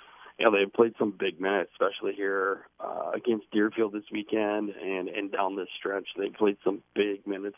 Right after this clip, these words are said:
for us, um, and we're really excited to see their development as we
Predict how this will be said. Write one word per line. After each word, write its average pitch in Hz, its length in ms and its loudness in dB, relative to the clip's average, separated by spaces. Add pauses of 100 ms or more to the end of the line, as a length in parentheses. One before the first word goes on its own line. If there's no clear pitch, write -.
for 95 300 -2
us, 98 80 -2 (100)
um, 87 400 -2
and 87 100 -4
we're 95 200 2
really 92 160 4
excited - 400 -4
to 92 120 0 (100)
see 98 80 0
their 95 160 0
development 95 680 -2 (200)
as 101 220 -8
we 90 200 -10